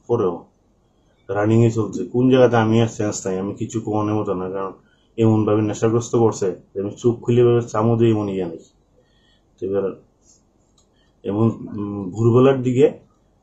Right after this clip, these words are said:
তারা মনে একটু নেশাগ্রস্ত অবস্থায় আসিল, ওরা অন্য কিছু ইয়ে করছে। ওই সুযোগ বুঝে আমি কোনো মতে গাড়ির থেকে, মানে, ইয়ে করছি,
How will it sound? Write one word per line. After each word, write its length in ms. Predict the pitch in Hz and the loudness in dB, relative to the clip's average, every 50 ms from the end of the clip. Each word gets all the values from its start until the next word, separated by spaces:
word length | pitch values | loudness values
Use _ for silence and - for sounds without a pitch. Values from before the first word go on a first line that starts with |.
| _ _ _ _ _ _ | _ _ _ _ _ _
তারা 200 | - 110 104 107 | -6 -2 -2 0
মনে 200 | 113 117 120 120 | 2 2 2 2
একটু 160 | 117 113 123 110 | 0 0 0 -2
নেশাগ্রস্ত 540 | 104 107 107 - 113 113 120 120 117 - | -2 -4 -2 -2 0 2 2 0 0 0
অবস্থায় 420 | 123 117 113 113 113 - 123 120 117 | 0 2 2 0 0 2 4 4 4
আসিল, 260 | 110 - 117 110 107 | 4 2 -2 -2 -2
ওরা 760 | 113 - - _ _ _ _ _ _ _ _ _ _ - 104 | -4 -6 -8 _ _ _ _ _ _ _ _ _ _ -4 -2
অন্য 220 | 101 101 104 101 | -2 -2 -2 -4
কিছু 220 | 101 98 90 98 107 | -6 -6 -6 -4 0
ইয়ে 160 | 107 113 113 | 2 2 2
করছে। 320 | 104 98 90 - 120 - - - _ _ _ _ _ _ _ _ _ _ _ _ _ _ - | 2 0 -4 -4 -8 -10 -10 -12 _ _ _ _ _ _ _ _ _ _ _ _ _ _ -12
ওই 100 | - 123 | -12 -12
সুযোগ 380 | - - 110 107 107 104 95 | -4 -2 0 0 0 0 0
বুঝে 220 | 98 104 95 104 110 | -4 -4 -2 0 -2
আমি 120 | 110 113 | -2 -2
কোনো 200 | 113 110 101 110 | -2 -4 -2 -2
মতে 300 | 110 110 110 117 127 123 | -2 -2 0 0 -2 -2
গাড়ির 240 | 98 104 98 98 90 - | 0 -2 -2 -2 -4 -8
থেকে, 220 | - - 95 104 101 | -8 -4 -2 -2 -2
মানে, 320 | 98 98 95 95 92 95 - _ _ _ _ _ _ _ _ | -2 -2 -4 -6 -6 -8 -10 _ _ _ _ _ _ _ _
ইয়ে 180 | 110 107 107 98 | -2 -2 -2 0
করছি, 380 | 92 92 90 - - 90 85 | -2 -4 -6 -8 -12 -16 -16